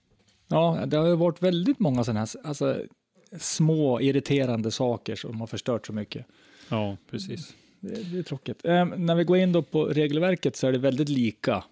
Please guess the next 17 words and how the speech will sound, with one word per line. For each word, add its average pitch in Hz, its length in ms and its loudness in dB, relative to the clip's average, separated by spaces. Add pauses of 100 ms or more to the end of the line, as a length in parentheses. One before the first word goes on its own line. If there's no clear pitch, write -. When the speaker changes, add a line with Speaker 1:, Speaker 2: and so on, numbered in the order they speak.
(1000)
Speaker 1:
Nästintill, 139 640 0
förutom 151 580 0 (680)
det 120 120 -4
här 113 120 2
med 117 160 2
topp 120 200 -2
sexton 110 460 -2
och 107 100 -6
botten 117 420 -2
sexton, 101 460 -4 (1300)
eh, 107 320 0
så 110 180 -4
kör 139 280 2
de 127 120 2
även 127 380 0
då 123 200 2
med 117 380 0